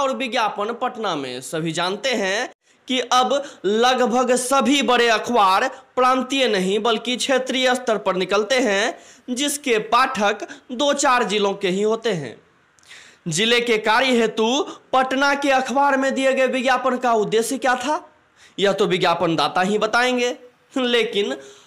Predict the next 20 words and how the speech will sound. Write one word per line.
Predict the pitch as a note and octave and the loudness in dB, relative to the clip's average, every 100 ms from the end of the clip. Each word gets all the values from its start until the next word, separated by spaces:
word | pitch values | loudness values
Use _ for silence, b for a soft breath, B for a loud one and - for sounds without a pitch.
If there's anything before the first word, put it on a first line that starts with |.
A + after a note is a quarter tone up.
| B B B | B B B
अपुष्ट | A3+ A#3 C#4+ C4+ - | 0 0 0 -2 -2
सूत्र | B3 - B3 B3 | -4 -2 -2 0
बताते | G#3 G#3 G#3+ G#3+ A3+ | 0 0 0 0 0
हैं | G3 F#3 G#3+ C4+ C#4 | 0 0 0 0 -2
कि | C4 | -4
कोई | B3+ B3 A#3+ | 0 0 0
पटना | B3 A#3 A#3 A3+ G#3+ | 0 0 0 0 0
का | A3 G3+ | 2 2
बड़ा | G3 F#3+ F#3+ | 2 2 2
सप्लायर | F#3+ F#3 F#3 F3+ A#3 B3 | 0 -2 2 2 4 2
है | G3 F3 G3 E4 B B - | 2 0 0 -2 B B -6
जो | B3 | -4
सारी | B3 C4+ B3+ B3 B3 | 0 2 2 2 -2
सप्लाई | B3 A3 A3 A3 C#4+ | -2 -2 2 2 2
भी | C4 | 0
करता | C4+ B3 A#3+ A3+ | 0 0 2 2
है | A3 A3+ | 4 4
और | A3+ A3 | 2 0
टेंडर | A3 C#4 C4 B3 | -2 -2 0 0
भी | F#3+ F#3 F#3 | -2 -4 -6